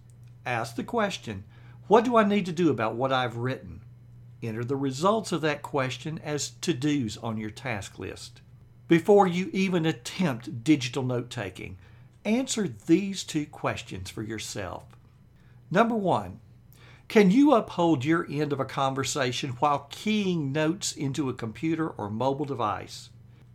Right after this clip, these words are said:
During phone calls, can you hold the receiver and still have your hands free to enter text?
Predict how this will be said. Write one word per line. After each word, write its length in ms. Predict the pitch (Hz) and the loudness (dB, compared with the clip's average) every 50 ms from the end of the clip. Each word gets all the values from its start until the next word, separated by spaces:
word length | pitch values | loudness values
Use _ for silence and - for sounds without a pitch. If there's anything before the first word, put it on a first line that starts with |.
| - - - | -16 2 6
During 280 | 180 196 214 214 202 | 6 8 8 6 6
phone 260 | - 196 190 190 220 | 8 8 8 8 6
calls, 320 | 208 - 175 185 202 - - | 2 0 0 -2 -2 -4 -6
can 180 | - - 139 | -6 -6 -4
you 140 | 143 175 208 | -2 0 -2
hold 300 | - - 196 196 190 180 | 0 2 0 0 0 0
the 80 | 160 123 | -4 -6
receiver 540 | 117 113 113 - - 156 156 160 160 170 - | -6 -4 -4 -2 -2 0 0 0 -2 -4 -6
and 260 | - 147 135 135 123 | -4 -4 -4 -4 -4
still 420 | - - - - 196 196 208 202 160 | -4 -4 -2 0 2 2 2 2 2
have 220 | 165 170 175 160 | 0 -2 -2 0
your 140 | 165 156 143 | 0 -2 -2
hands 340 | 147 151 156 160 165 - - | -2 -4 -6 -6 -8 -8 -8
free 240 | - - 147 143 | -4 -4 -2 -2
to 100 | 147 151 | -2 -4
enter 240 | 127 123 123 120 123 | -6 -6 -6 -4 -6
text? 640 | 120 120 - - 139 135 135 - - - - - - | -6 -6 -6 -6 -6 -6 -6 -8 -12 -16 -16 -16 -18